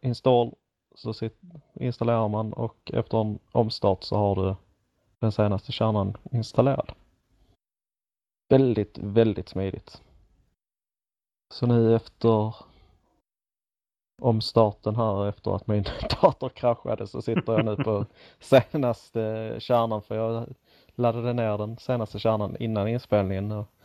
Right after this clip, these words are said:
Speaker 1: tänkte att, ja, men den installerar jag när vi har spelat färdigt, men det blev mitt i inspelningen istället nu.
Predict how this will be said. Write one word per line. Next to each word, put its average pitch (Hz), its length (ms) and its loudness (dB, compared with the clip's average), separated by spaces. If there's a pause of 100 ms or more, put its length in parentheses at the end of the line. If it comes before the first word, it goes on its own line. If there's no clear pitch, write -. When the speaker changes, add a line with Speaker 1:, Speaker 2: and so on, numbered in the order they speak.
(220)
Speaker 1:
tänkte 113 240 -2
att, - 60 -4
ja, 139 140 2
men 123 140 -2
den 131 180 -4
installerar 107 460 -2
jag 104 100 -2 (360)
när 120 140 8
vi 110 60 4
har 107 80 4
spelat 98 300 0
färdigt, - 420 0
men 107 140 -6
det 110 300 -8 (1400)
blev 104 240 0
mitt 107 280 0
i 101 40 0
inspelningen - 600 -2
istället - 380 -2
nu. 92 100 2